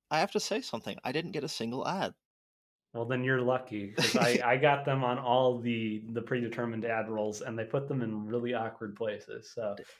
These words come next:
Speaker 1: damn.
Speaker 2: Yeah, I, I didn't love that, but <laughs>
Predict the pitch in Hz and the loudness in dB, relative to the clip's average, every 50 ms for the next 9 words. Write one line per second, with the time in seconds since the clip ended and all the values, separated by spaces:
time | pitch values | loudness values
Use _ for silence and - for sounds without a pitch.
0 | - - - 135 180 160 - - _ _ - _ _ _ _ _ _ _ _ _ | -14 -10 -8 -6 -6 -6 -8 -10 _ _ -20 _ _ _ _ _ _ _ _ _
1 | - 240 269 294 208 131 117 123 131 139 139 143 147 151 151 160 170 180 180 175 | -4 -2 -2 0 -2 -2 0 2 2 2 2 4 4 4 4 4 4 4 4 4
2 | 170 160 139 117 113 98 92 - - - 143 139 - - - - 180 143 - - | 4 4 4 4 2 0 0 -4 -8 -8 -4 -2 0 2 4 6 6 4 4 0
3 | - | -8